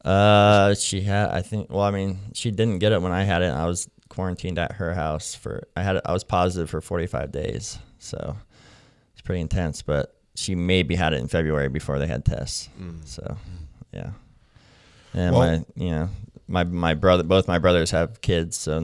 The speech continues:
Speaker 1: I have nephews and nieces that, you know, are, like, the, pretty much, like, the number one reason to stay sober is just to see them grow up. So, yeah.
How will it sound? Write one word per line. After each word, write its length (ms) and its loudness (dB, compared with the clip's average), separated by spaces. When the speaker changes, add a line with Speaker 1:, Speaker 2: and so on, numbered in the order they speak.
Speaker 1:
I 60 -2
have 80 -2
nephews 380 -2
and 80 -4
nieces 460 -4
that, 300 -2
you 60 -6
know, 220 -4
are, 100 -8
like, 200 -6
the, 120 -6
pretty 220 0
much, 240 -2
like, 120 -4
the 80 -8
number 320 0
one 140 -2
reason 400 -6
to 120 -8
stay 220 -4
sober 500 -4
is 280 -6
just 280 -8
to 60 -8
see 200 -2
them 340 -2
grow 260 2
up. 240 0
So, 340 -8
yeah. 220 -2